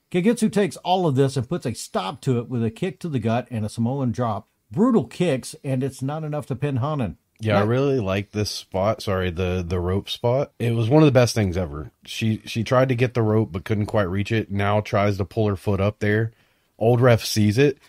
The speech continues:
Speaker 2: kicks it now to get her away. And then when Keigetsu reaches the rope, he kicks her foot off the rope and was like, "No, we're not allowing cheating." Loved it.
Speaker 1: Nice reversal for Hanan out of another Samoan drop, and the ladies are exchanging pin attempts until Keigetsu hits a code breaker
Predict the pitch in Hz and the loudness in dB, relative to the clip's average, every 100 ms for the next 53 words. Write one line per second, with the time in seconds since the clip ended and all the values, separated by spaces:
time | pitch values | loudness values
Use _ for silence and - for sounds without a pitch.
0 | _ _ _ - - 156 - 131 104 104 | _ _ _ -2 4 4 4 0 2 2
1 | 120 98 92 117 110 165 135 110 113 147 | 2 2 2 2 4 6 4 4 4 4
2 | 151 _ _ _ 110 - 113 123 131 131 | 0 _ _ _ -20 -4 0 2 2 0
3 | - 113 123 117 113 113 110 120 147 123 | -2 0 4 4 4 2 2 2 2 4
4 | 101 127 123 107 98 95 117 120 113 _ | 4 2 2 0 2 4 4 4 2 _
5 | _ - 120 - 160 - 147 117 151 127 | _ -2 2 4 4 4 2 4 6 8
6 | 107 - 101 101 101 101 110 110 127 104 | 6 4 0 0 0 0 2 6 6 6
7 | 131 135 127 113 113 92 80 87 82 73 | 4 4 4 4 4 2 -4 -8 -8 -10
8 | - _ 127 127 110 87 - - 226 214 | -16 _ 2 4 4 2 -4 0 2 2
9 | 170 202 175 147 151 120 165 170 131 143 | 2 2 0 -2 -4 -4 -2 0 0 -2
10 | 143 135 127 160 131 - 127 127 113 101 | -4 -2 -2 -2 -4 -4 -4 -2 -4 -2
11 | 120 110 113 104 143 143 117 104 - 143 | -4 -4 -4 -4 -4 -4 -6 -8 -8 -8
12 | 127 113 - 143 117 117 113 120 117 113 | -6 -6 -6 -6 -4 -4 -4 -6 -6 -6
13 | - 117 165 175 135 110 135 95 - 180 | -4 -6 -6 -4 -4 -4 -6 -8 -6 -6
14 | 139 104 92 127 | -4 -6 -6 -10